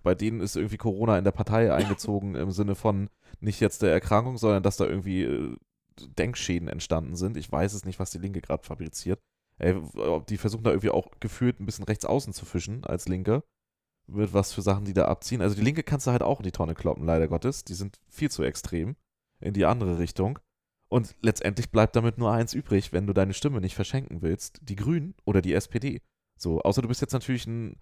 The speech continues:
Speaker 1: hammerkrass Konservativer, aber ich gehe jetzt mal von einem liberalen, sozialen Denken aus.
Speaker 2: Richtig.
Speaker 1: Eben was, was für die Welt besser wäre, für die ganze Welt. Nicht nur für uns in Deutschland, sondern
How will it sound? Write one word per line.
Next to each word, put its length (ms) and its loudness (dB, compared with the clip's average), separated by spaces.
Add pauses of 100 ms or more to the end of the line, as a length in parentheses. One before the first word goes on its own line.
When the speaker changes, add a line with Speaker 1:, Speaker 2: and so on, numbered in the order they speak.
(280)
Speaker 1:
hammerkrass 480 0
Konservativer, 640 0
aber 80 4
ich 100 2
gehe 100 2
jetzt 180 2
mal 140 0
von 200 -2
einem 340 -4
liberalen, 600 4
sozialen 500 2
Denken 280 -2
aus. 300 -4
Speaker 2:
Richtig. 380 -8
Speaker 1:
Eben 280 0
was, 360 2
was 200 0
für 140 -4
die 160 -2
Welt 200 6
besser 320 4
wäre, 240 4
für 120 0
die 60 0
ganze 300 2
Welt. 180 0
Nicht 140 -6
nur 80 -4
für 120 -2
uns 180 -6
in 140 -6
Deutschland, 440 2
sondern 300 0